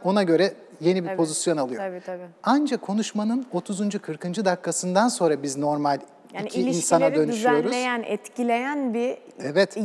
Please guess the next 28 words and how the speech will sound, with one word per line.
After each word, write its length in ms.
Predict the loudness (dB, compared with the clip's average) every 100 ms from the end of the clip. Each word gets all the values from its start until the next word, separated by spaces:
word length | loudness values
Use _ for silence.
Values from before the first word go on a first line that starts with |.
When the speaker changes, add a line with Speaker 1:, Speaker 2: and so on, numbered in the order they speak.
| -4 -2
Speaker 2:
yaratım 320 | 0 2 4
Speaker 1:
doğrudan 380 | 4 4 4 4
Speaker 2:
gücü 100 | 2
var 80 | 0
Speaker 1:
etkiliyor. 240 | 0 0 2
Speaker 2:
Instagram'ın 380 | 0 -2 -4 -2
Speaker 1:
Ve 80 |
Speaker 2:
şu 80 | 0
anda. 80 | 0
Speaker 1:
dahası 560 | 0 0 -2 0 -2 -2 -10 -12
bu 140 | -4 -2
konuşma 600 | 0 -2 -2 0 0 -2 -8
kırkıncı 420 | -6 -4 -2 0 0
dakikadan 340 | 0 0 -2
sonra 200 | 0 0
normale 480 | 2 2 2 2 4
dönüyor 380 | 6 6 4 0 -8 -20 -20 -4
ve 300 | 0 0 -2
biz 180 | -8 -4
evlere 380 | -2 2 2
giderken 460 | 2 0 0 -2 -4
tekrar 500 | -2 0 2 0 -2 -14 -20 -10
işte 180 | -4
yalınla 480 | 2 4 2 0 2
barış 260 | 2 2 -2
oluyoruz 400 | -4 -4 -6 -6
diyelim. 300 | -4 -2 -4
Speaker 2:
Evet. 100 | -8